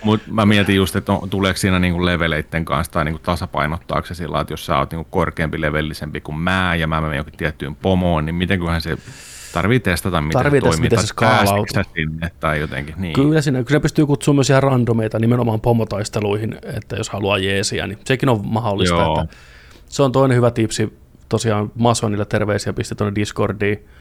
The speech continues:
Speaker 2: Antoi hyviä semmosia perustipsejä alkuun, miten pääsee. Niin just toi, että
Speaker 1: Juu.
Speaker 2: summonoi porukkaa ihan kylmän viileästi.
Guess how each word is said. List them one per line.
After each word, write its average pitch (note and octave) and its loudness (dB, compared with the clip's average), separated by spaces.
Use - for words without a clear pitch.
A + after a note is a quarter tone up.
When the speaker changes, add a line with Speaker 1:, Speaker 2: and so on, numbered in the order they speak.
Speaker 2:
Antoi A#2 -2
hyviä A2+ 4
semmosia G#2+ 0
perustipsejä G#2+ -2
alkuun, G2+ -2
miten F#2 -2
pääsee. - -4
Niin - -4
just - -6
toi, B2+ 2
että F#2 4
Speaker 1:
Juu. D#2+ 0
Speaker 2:
summonoi A2+ 4
porukkaa G2+ 0
ihan G#2 0
kylmän G#2 0
viileästi. G2+ -2